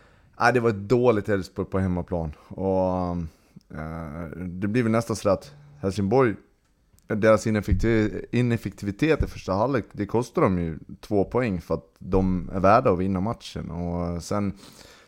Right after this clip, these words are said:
trots att Elfsborg egentligen inte skapar någon, någon riktig målchans på, på hela matchen, så, så lyckas man göra ett fantastiskt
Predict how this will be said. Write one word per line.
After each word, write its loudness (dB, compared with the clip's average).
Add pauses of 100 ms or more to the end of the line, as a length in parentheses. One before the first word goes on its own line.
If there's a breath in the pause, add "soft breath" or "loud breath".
(100)
trots 0
att 0
Elfsborg 0
egentligen -2
inte -4
skapar 2
någon, -6
någon -8
riktig -4
målchans -4
på, -6 (120)
på -4
hela 0
matchen, -6
så, -4
så -6
lyckas -2
man -2
göra 6
ett -4
fantastiskt -8